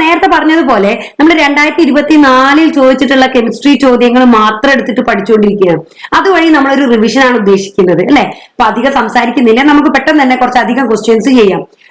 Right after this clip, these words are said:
നോക്കിയടോ, ഒരു ക്വസ്റ്റ്യൻ, താഴെ പറയുന്നവയിൽ ആസിഡിന്റെ പൊതു സ്വഭാവങ്ങൾ ഏവ? ആസിഡിന്റെ പൊതു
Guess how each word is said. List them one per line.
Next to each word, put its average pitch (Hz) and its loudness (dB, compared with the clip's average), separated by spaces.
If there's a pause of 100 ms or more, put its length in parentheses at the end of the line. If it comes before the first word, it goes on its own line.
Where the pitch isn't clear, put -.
(120)
നോക്കിയടോ, 311 0 (460)
ഒരു 330 2
ക്വസ്റ്റ്യൻ, 240 0 (340)
താഴെ 392 0
പറയുന്നവയിൽ 240 0 (220)
ആസിഡിന്റെ 277 0 (200)
പൊതു 240 0 (100)
സ്വഭാവങ്ങൾ 214 -2 (120)
ഏവ? 185 -2 (1500)
ആസിഡിന്റെ 254 0
പൊതു 302 2